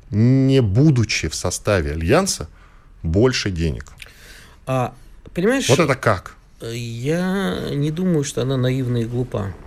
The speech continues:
Speaker 2: А я думаю, что она просто говорит то, что нужно говорить. Ну и, соответственно, она откровенно врет, когда она говорит: "Вот, мы ничего не собирались делать,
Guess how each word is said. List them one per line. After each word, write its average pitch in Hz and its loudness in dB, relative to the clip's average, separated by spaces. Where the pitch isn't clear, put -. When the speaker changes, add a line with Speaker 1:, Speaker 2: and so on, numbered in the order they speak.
Speaker 2:
А 113 -4
я 117 -2
думаю, 127 -4
что - -8
она 113 -4
просто 113 -12
говорит 117 -2
то, - -6
что - -6
нужно 110 2
говорить. 107 -2
Ну 147 4
и, 131 2
соответственно, 170 0
она 113 4
откровенно 131 2
врет, 113 2
когда 117 -4
она 113 -4
говорит: 117 -4
"Вот, 185 0
мы 131 6
ничего 135 4
не 131 2
собирались 110 0
делать, 147 2